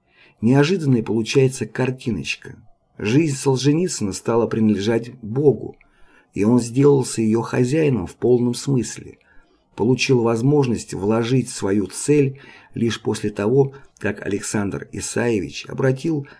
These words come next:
на него свой взор и поверил. А раньше ничего подобного не было, и гордый атеист сам являлся полновластным властелином своей жизни и своей судьбы.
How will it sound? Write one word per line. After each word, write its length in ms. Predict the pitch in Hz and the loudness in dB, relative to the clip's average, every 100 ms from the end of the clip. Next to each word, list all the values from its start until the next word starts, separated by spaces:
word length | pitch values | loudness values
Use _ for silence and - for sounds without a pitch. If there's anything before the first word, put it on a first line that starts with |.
| _ - | _ -4
на 80 | 110 | 0
него 300 | 117 127 123 | 2 2 0
свой 280 | - 123 127 | 0 2 2
взор 420 | 117 90 - - - | 0 -4 -6 -8 -16
и 120 | - 156 | -6 -2
поверил. 600 | 175 160 151 143 107 - _ _ - - - | 2 2 2 0 -4 -10 _ _ -20 -20 -6
А 160 | 95 | 0
раньше 420 | 120 151 160 - 92 | 2 4 2 -2 -6
ничего 320 | 87 - 107 | -8 -2 0
подобного 520 | 110 120 127 123 131 | 0 2 2 2 2
не 200 | 160 147 | 2 0
было, 300 | 67 60 - - - - - | -2 -10 -14 -20 -20 -20 -6
и 120 | 107 | -2
гордый 400 | 113 131 123 113 | 6 6 6 2
атеист 760 | - 110 - 131 151 135 - - | 0 -2 0 0 0 -6 -12 -14
сам 300 | - 156 143 | -4 0 2
являлся 580 | 110 101 101 98 - 87 | 2 2 0 -2 -6 -8
полновластным 840 | 104 104 104 104 131 123 - 104 | -2 0 0 2 0 -2 -4 -4
властелином 680 | 95 104 - 113 143 127 90 | -2 -4 -4 -2 0 -2 -2
своей 420 | - 87 110 107 | -6 -4 -2 -2
жизни 520 | 101 139 151 113 76 | -2 -2 -2 -4 -8
и 40 | |
своей 320 | - 80 98 110 | -10 -4 -2 -2
судьбы. 500 | - 113 95 - | -6 -10 -10 -12